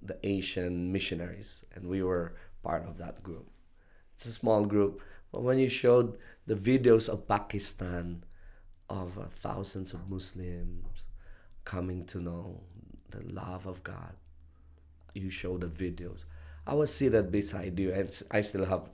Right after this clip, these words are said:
the picture of that. I keep it to myself. And I was thinking, "What does he carry that I don't have?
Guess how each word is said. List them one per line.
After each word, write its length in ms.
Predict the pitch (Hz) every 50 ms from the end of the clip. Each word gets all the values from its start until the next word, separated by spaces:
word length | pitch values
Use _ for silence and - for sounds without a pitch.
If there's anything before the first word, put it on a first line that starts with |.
| - - -
the 100 | - -
picture 420 | - 98 92 90 - - - 90
of 160 | 80 - -
that. 300 | - - - - - 98 104
I 60 | 101
keep 260 | - - 87 85 104
it 160 | 101 - -
to 120 | - 95 - - - - - - - - -
myself. 420 | - 98 95 95 - - - 98 98 - - - - - - _ -
And 360 | - 107 107 110 104 101 - - -
I 100 | - 120
was 280 | 123 113 107 - - -
thinking, 520 | - - 110 104 98 104 101 95 92 95 - - - _ _ - - - - - - _ _ _ _ _ _
"What 260 | - - - - -
does 220 | - - 196 - -
he 140 | - 190 -
carry 480 | - - - 120 113 120 123 131 120 104
that 180 | 101 101 101
I 180 | 107 104 107 107
don't 260 | 101 101 101 98 95
have? 320 | 90 90 92 95 92 92